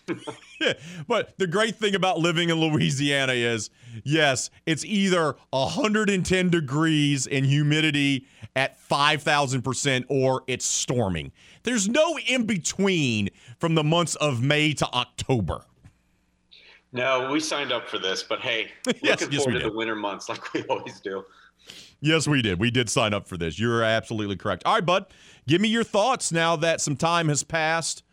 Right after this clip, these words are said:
Speaker 2: How do you believe David Griffin and company did with the N B A draft?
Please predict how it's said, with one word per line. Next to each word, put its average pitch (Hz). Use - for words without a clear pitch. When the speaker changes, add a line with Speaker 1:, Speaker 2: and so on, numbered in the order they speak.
Speaker 2:
How 127
do 151
you 165
believe 160
David 151
Griffin 156
and 156
company 165
did 151
with 165
the 156
N 151
B 170
A 180
draft? 190